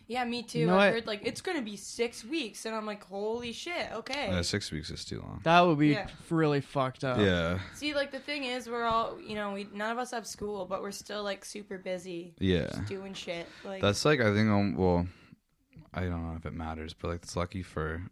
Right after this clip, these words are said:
Speaker 3: us 'cause we, like, have shit to do. But if you're, like, a business student, you're probably just, like, bored as fuck.
Speaker 2: Yep.
Speaker 1: Yo, Carly's
Speaker 3: Like,
Speaker 1: dying at home.
Speaker 3: I bet,
Speaker 1: <laughs>
Speaker 3: yeah.
Speaker 1: She's like, "I don't know what to do."
Speaker 3: Is she still here? Did she go home?
Speaker 1: No, she's still here.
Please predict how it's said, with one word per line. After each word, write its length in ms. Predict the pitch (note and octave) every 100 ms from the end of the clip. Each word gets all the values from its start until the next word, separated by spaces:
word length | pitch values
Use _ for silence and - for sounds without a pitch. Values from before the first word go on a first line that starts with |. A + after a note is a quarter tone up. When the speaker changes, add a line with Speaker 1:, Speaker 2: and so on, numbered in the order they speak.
| -
Speaker 3:
us 300 | E2 D#2 -
'cause 180 | - D#2+
we, 180 | E2+ F2
like, 140 | D#2+
have 200 | - D#2+
shit 220 | - - -
to 80 | -
do. 240 | C2+ E2+ F2+
But 80 | -
if 80 | -
you're, 80 | G2+
like, 100 | G2
a 60 |
business 460 | E2 - D#2 F2 F2
student, 360 | - F2 G2+ C#2+
you're 80 |
probably 260 | D#2 - F2
just, 140 | E2 -
like, 160 | -
bored 260 | - E2+ E2+
as 80 | E2+
fuck. 300 | - F2 F2
Speaker 2:
Yep. 320 | C#3 C#3+ D3 D3+ - - -
Speaker 1:
Yo, 120 | A3
Carly's 340 | G#3 G3 A3+
Speaker 3:
Like, 100 | -
Speaker 1:
dying 280 | F#3 F#3 G3+
at 80 | F3+
home. 240 | - - -
Speaker 3:
I 60 |
bet, 500 | F2+ A3 F2 E2+ D2
Speaker 1:
<laughs> 20 | -
Speaker 3:
yeah. 520 | F#2 E2+ D#2 F2 F2 - - - -
Speaker 1:
She's 80 |
like, 160 | G#3 -
"I 60 | F#3+
don't 80 | A#3+
know 60 | B3+
what 160 | A#3+
to 80 | -
do." 220 | F#3+ F3+ D#3+
Speaker 3:
Is 120 | -
she 120 | - F2+
still 280 | - G#2
here? 240 | F2+ E2+ F#2+
Did 160 | F#2+
she 100 | - -
go 140 | E2+
home? 340 | E2 D#2+ D#2 E2+ _
Speaker 1:
No, 120 | A3+
she's 140 | A3+ -
still 160 | F4
here. 220 | F#3+ F#3